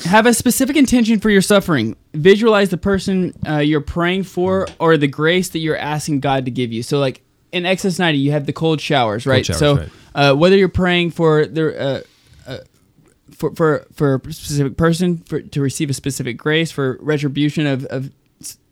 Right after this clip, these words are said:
Speaker 1: sins that you've made, may have, uh, uh, have committed, or sins that you've led other people to.
Speaker 2: Yeah.
Speaker 1: Uh, you know, before you get in that cold shower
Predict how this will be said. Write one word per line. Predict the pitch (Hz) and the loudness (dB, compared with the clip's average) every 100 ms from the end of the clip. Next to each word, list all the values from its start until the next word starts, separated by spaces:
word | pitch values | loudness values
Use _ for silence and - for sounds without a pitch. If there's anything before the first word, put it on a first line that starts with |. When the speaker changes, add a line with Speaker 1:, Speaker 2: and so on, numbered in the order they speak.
| _ | _
Speaker 1:
sins | - 156 160 147 | -4 0 2 0
that | - | -2
you've | 156 165 | -2 0
made, | 170 170 - | 2 0 -2
may | 175 | -2
have, | 175 160 - _ | -2 -4 -12 _
uh, | 156 - _ _ _ | -10 -10 _ _ _
uh, | 156 139 156 | -6 -4 -4
have | 147 | -6
committed, | - 175 175 - | -2 2 2 2
or | 175 180 | 0 0
sins | 147 185 165 | 0 -2 -4
that | - | -4
you've | 156 143 | -6 -4
led | 143 139 | -2 -2
other | - 151 | -2 -2
people | 147 156 147 131 | -2 -6 -6 -8
to. | - 139 143 214 185 | -4 0 2 2 0
Speaker 2:
Yeah. | 101 85 - - _ _ | -2 -4 -12 -20 _ _
Speaker 1:
Uh, | 147 143 - - | -2 -2 -2 -4
you | 185 | -2
know, | 151 | -2
before | - 151 139 208 247 | -2 -4 -2 0 4
you | 247 214 | 4 2
get | 247 | -2
in | 226 | -2
that | 226 202 | -2 -2
cold | 220 208 | -2 -4
shower | - 220 170 110 135 | -2 -4 -2 -4 -6